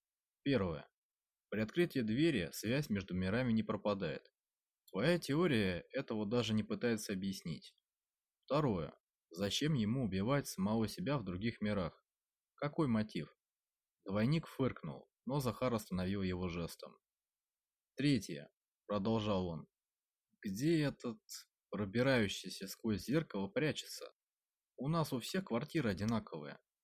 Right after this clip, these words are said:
Здесь негде прятаться. Четвертое... Стоп, стоп, стоп. Замахал руками двойник. Ты слишком все усложняешь. В чем дело? Захар искоса посмотрел на адвоката.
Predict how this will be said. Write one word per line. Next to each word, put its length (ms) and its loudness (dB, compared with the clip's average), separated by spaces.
Здесь 340 -6
негде 320 -2
прятаться. 580 -4
Четвертое... 960 -2
Стоп, 440 -2
стоп, 280 -2
стоп. 300 -10
Замахал 500 2
руками 320 2
двойник. 560 0
Ты 100 -2
слишком 380 2
все 160 0
усложняешь. 720 0
В 60 -20
чем 300 0
дело? 360 -2
Захар 380 -4
искоса 460 -8
посмотрел 400 -2
на 100 0
адвоката. 580 -4